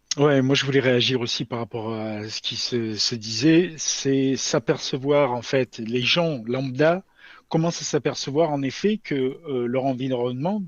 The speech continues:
commence à devenir sain. Que ce qu'ils, ce qu'ils voient, ils commencent à entendre des oiseaux.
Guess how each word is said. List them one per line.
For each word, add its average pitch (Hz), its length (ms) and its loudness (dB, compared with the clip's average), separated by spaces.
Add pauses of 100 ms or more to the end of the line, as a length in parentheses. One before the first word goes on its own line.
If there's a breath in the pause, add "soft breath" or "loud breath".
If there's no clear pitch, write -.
(160)
commence 151 320 -2
à 160 60 -4
devenir 143 340 -4
sain. 165 380 -10 (960 soft breath)
Que 131 640 4
ce - 140 -8
qu'ils, 147 400 -4
ce - 140 -6
qu'ils 156 100 -4
voient, 151 240 6
ils 147 100 2
commencent 139 340 -2
à 151 40 0
entendre 147 320 -4
des 143 240 -4
oiseaux. 190 400 0